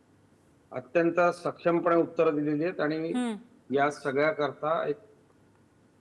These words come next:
Speaker 1: कमिटी स्थापन केलेली,
Speaker 2: हम्म.
Speaker 1: जो एक संविधानिक मार्ग आहे.
Speaker 2: हम्म.
Speaker 1: अशा सगळ्या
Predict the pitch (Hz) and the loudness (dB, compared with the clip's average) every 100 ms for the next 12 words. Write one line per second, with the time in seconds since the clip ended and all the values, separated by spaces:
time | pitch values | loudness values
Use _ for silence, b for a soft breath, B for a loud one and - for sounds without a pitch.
0 | - 170 196 196 190 156 147 139 123 113 | -2 2 4 2 2 0 2 0 0 -2
1 | 104 - - 240 226 196 - _ _ _ | -4 -10 -10 -6 -6 -8 -16 _ _ _
2 | _ 120 131 160 160 156 - 139 - 143 | _ -2 2 6 6 4 0 -2 0 0
3 | 151 151 156 160 - - - 143 165 151 | 2 4 2 0 -8 -20 -4 2 2 0
4 | 131 110 - - _ - 240 196 160 127 | -2 -4 -12 -20 _ -10 -8 -8 -10 -6
5 | 139 147 143 | 0 2 2